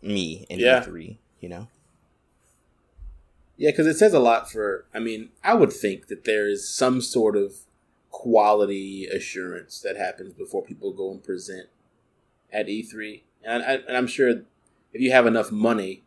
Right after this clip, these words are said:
Speaker 2: they'll let you present anything. But I don't know. Since it is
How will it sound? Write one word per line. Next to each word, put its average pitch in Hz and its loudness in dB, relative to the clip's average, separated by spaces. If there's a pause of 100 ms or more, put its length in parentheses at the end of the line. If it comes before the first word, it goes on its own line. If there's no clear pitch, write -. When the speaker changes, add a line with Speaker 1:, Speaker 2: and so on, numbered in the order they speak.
Speaker 2:
they'll 101 -4
let 90 -8
you 98 -12
present 98 -6
anything. 92 -14
But 95 -6 (680)
I 135 6
don't 123 6
know. 87 -4
Since 165 -2
it 156 2
is 139 4